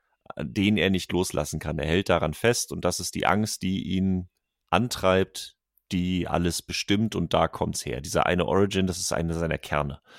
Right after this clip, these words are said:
Und da ist der Gegenentwurf mit dem Joker, der keine Geschichte hat und bei dem es auch keine Rolle spielt, welche Geschichte er hat.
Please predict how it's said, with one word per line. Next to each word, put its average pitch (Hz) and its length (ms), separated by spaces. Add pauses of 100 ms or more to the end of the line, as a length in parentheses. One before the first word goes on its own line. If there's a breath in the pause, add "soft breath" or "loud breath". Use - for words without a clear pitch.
(320 loud breath)
Und 78 240
da 90 140
ist 95 160
der 80 80
Gegenentwurf 90 760
mit 82 120
dem 82 100
Joker, 85 520 (420 loud breath)
der 90 320
keine 95 420
Geschichte 87 500
hat - 400
und 82 360
bei 82 100
dem 90 220
es 90 120
auch - 180
keine 90 240
Rolle 110 320
spielt, 78 480
welche 76 260
Geschichte - 420
er 71 80
hat. 71 200